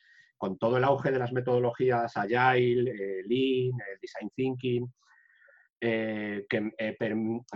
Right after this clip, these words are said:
permiten o proponen entornos mucho más flexibles, donde necesitamos a la gente dándolo todo en momentos muy concretos porque queremos hacer un sprint, eh, durante estos días para conseguir no sé qué, ¿no? Pues la gamificación lo que puede hacer en un momento dado es ayudar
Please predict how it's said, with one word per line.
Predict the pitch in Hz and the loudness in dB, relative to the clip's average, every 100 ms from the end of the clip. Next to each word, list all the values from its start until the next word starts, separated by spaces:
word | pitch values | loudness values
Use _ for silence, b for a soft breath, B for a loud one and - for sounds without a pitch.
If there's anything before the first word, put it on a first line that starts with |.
| 98 | -4
permiten | 117 104 123 127 123 | 0 0 0 0 -2
o | 120 | 0
proponen | 113 123 127 117 | 0 0 0 0
entornos | 113 - 120 117 | 0 -2 -2 -2
mucho | 120 117 113 | -2 -2 -2
más | 117 | -4
flexibles, | - 107 - 147 143 127 131 131 | -6 -10 -4 -2 0 2 2 0
donde | 113 104 101 | -2 -6 -6
necesitamos | 98 98 104 117 | -6 -6 -6 -4
a | 117 | -4
la | |
gente | - 117 110 117 110 104 101 | -4 -4 -4 -6 -8 -8 -6
dándolo | 113 113 110 | -2 -2 -2
todo | 120 110 | -4 -6
en | 104 | -6
momentos | 101 104 101 | -6 -8 -8
muy | 110 | -8
concretos | 98 98 113 117 110 | -6 -6 -6 -8 -8
porque | 98 98 | -8 -8
queremos | 98 101 | -8 -10
hacer | - 110 | -8 -6
un | 101 95 | -6 -8
sprint, | - - 120 107 95 - | -10 -4 -2 -4 -6 -12
eh, | 101 95 95 _ B B B B | -10 -10 -12 _ B B B B
durante | 101 107 113 113 | -8 -4 -4 -4
estos | - 117 120 | -4 -4 -2
días | 123 107 | -2 -2
para | 104 110 | -6 -6
conseguir | 107 104 104 | -6 -8 -8
no | 107 | -8
sé | 101 101 | -6 -4
qué, | 113 | -2
¿no? | 123 | -4
Pues | 120 _ b b | -8 _ b b
la | 113 | -2
gamificación | 107 110 101 110 104 120 | 0 -2 -4 -4 -4 -4
lo | 131 | -4
que | 127 | -4
puede | 123 | -6
hacer | 127 | -4
en | 123 | -2
un | |
momento | 120 117 120 | -2 -4 -4
dado | 123 | -4
es | 135 110 | -4 -6
ayudar | 101 104 120 135 | -6 -2 2 2